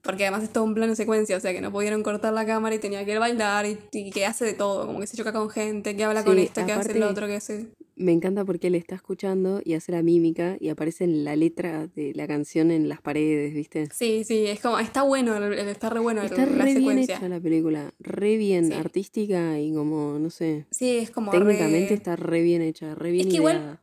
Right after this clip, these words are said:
Speaker 1: para mí que muchas películas de acción tienen eso, siempre están como, técnicamente son
Speaker 2: Re bien, pero la historia
Speaker 1: joya.
Speaker 2: es una poronga. <laughs>
Speaker 1: Bueno, también esta, eh, escena inicial es como una referencia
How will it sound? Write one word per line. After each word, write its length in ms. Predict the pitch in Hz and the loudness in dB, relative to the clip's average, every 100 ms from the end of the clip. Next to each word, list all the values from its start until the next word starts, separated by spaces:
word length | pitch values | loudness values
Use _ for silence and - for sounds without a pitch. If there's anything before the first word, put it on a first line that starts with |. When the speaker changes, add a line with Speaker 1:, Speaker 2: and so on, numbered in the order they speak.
| - | -6
Speaker 1:
para 160 | 262 233 | -2 0
mí 100 | 240 | 0
que 100 | 269 | 0
muchas 280 | 247 240 254 | 0 -2 -2
películas 320 | 233 233 233 | -2 -2 -2
de 60 | 214 | -4
acción 260 | 214 226 | -2 -2
tienen 260 | 226 226 214 | 0 -2 -2
eso, 220 | 208 247 | -6 -6
siempre 180 | 226 220 | -6 -6
están 220 | - 220 | -4 -2
como, 320 | 214 208 - | -2 -4 -6
técnicamente 880 | - 240 254 233 226 247 269 254 240 | -4 -2 -2 -2 -2 -2 -2 -2 -6
son 560 | - 208 208 208 196 180 | -8 -6 -6 -6 -6 -4
Speaker 2:
Re 180 | 180 170 | 2 6
bien, 280 | 170 175 190 | 6 4 0
pero 160 | 185 | -2
la 80 | 151 | -4
historia 300 | 151 160 170 | -4 -2 -2
Speaker 1:
joya. 200 | 160 147 - | -2 -6 -12
Speaker 2:
es 40 | 139 | -8
una 220 | 143 143 | -6 -6
poronga. 360 | 147 143 139 | -6 -4 -2
<laughs> 1200 | 175 - - - - - _ - 988 988 988 988 - | -2 -4 -14 -20 -18 -18 _ 2 6 6 6 6 4
Speaker 1:
Bueno, 200 | 247 233 | 0 0
también 500 | 240 262 302 302 302 285 | -2 -2 -2 -4 -4 -8
esta, 340 | 262 277 277 254 | -6 -6 -6 -4
eh, 300 | 226 220 220 | -2 -2 -4
escena 680 | 233 - 269 254 247 247 254 - _ _ - | -6 -4 -2 -2 -2 -4 -6 -12 _ _ -2
inicial 800 | 226 226 - 269 247 277 - _ _ _ | 0 0 -2 -2 -2 -4 -10 _ _ _
es 100 | 240 | -6
como 320 | - 233 226 - | -2 0 0 0
una 220 | 240 240 | -2 0
referencia 920 | 220 220 233 233 240 233 247 240 | -2 -4 -2 0 0 -2 -4 -4